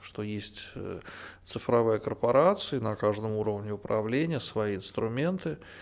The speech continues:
и все это как семейство проектов ведет слушателя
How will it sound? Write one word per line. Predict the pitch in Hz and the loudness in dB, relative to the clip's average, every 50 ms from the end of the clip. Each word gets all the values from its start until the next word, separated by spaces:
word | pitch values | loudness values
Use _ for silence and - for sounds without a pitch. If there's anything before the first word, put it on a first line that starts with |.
| - - - - | -18 -18 -12 -12
и | - 120 | -10 -10
все | - - - 117 117 | -8 -2 2 4 4
это | 110 110 - 104 107 104 85 - - - - | 4 2 2 0 0 0 -2 -4 -8 -14 -2
как | - 110 101 - - - - - - - - - - | 0 0 0 0 -4 -12 -18 -18 -18 -18 -18 -18 -12
семейство | - - - 135 131 131 127 - - - 117 | -6 0 2 2 4 4 4 2 2 0 0
проектов | - - 127 120 117 123 131 139 139 - - 104 - - - | 2 4 6 6 8 8 8 6 4 4 -2 -6 -8 -6 -2
ведет | 107 113 107 117 110 107 - | -2 0 4 4 4 4 2
слушателя | - - 113 113 101 - - - - - 98 101 95 98 | -2 -2 -2 -2 0 -2 -6 -4 -4 -4 -2 0 -2 -2